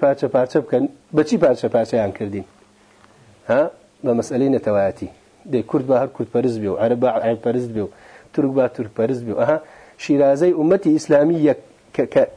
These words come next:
وەحدەیەکی ئومە پێویستە لە، لە ئەسبابەکانی نەسر بخرێتە بەرچاو، ئەو شیرازەیان تێکگا. ئێستا کەس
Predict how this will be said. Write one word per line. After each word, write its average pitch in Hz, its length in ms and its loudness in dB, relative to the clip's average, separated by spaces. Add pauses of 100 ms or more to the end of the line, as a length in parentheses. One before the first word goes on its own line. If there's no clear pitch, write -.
(100)
وەحدەیەکی 160 580 2
ئومە 151 260 4
پێویستە 160 360 2 (560)
لە، 120 80 4 (120)
لە 123 100 4
ئەسبابەکانی 131 680 2
نەسر 143 260 2
بخرێتە 127 380 0
بەرچاو، 117 300 0
ئەو 196 140 4
شیرازەیان 127 520 2
تێکگا. 87 320 -6 (420)
ئێستا 147 220 0
کەس 175 100 2